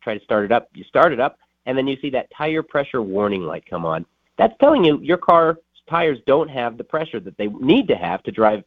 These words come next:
both safely and to maximize their fuel economy. It takes, you know, seven minutes out of your day to drive to a service station before you head to work and fill up those tires. And, and it's key that that's gonna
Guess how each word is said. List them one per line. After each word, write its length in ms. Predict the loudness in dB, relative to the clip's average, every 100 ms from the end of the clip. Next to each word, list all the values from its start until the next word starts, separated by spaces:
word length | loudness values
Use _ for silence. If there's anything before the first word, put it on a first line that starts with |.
| -4
both 180 | -6 -4
safely 480 | -4 -4 -4 -6 -6 _ _ 0
and 420 | 4 4 2 -2 -10 _ _
to 60 | -4
maximize 520 | -4 -4 -6 -6 -6
their 120 | -10
fuel 280 | -8 -4 -4
economy. 480 | -4 -4 -4 -6 -12 -18 _ _ 2
It 220 | 2 2
takes, 320 | 0 0 0 -6
you 160 | 0
know, 260 | 0 0 -6 -14 _
seven 260 | 4 4 4
minutes 300 | 4 2 0
out 140 | -2
of 60 | 0
your 120 | -2
day 300 | 0 0 0
to 60 | -2
drive 280 | -2 -4 -4
to 100 | -6
a 80 | -4
service 260 | -4 -4 -6
station 520 | -6 -6 -6 -8 -10
before 300 | -12 -2 0
you 100 | 0
head 160 | 0 -2
to 80 |
work 300 | -2 -4 -6 _ _ -16
and 120 | -16 0
fill 180 | 4 6
up 160 | 4 2
those 240 | -4 -4
tires. 420 | -2 -2 -2 -4 -10 _ _
And, 120 | -4
and 160 | 2 2
it's 140 | 0
key 300 | -8 -8 -8 -12 _
that 180 | 0 4
that's 220 | 2 2 0
gonna 160 | -4